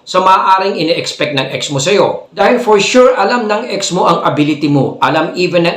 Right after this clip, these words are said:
ex mo kung ano ang kasalukuyang nararamdaman mo during the breakup at sa kanya. Kaya I'm sure, kung halimbawang ito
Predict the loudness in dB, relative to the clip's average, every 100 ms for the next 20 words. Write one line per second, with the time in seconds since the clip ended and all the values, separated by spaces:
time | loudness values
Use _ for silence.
0 | -4 -6 -2 -2 0 0 0 2 2 2
1 | 0 -2 -2 -2 2 4 4 4 2 2
2 | 0 2 0 0 0 0 2 0 2 2
3 | 2 -2 -2 -6 -4 0 0 0 -2 -10
4 | -2 0 2 -2 -4 -2 2 4 2 0
5 | 0 0 2 2 2 0 -4 -8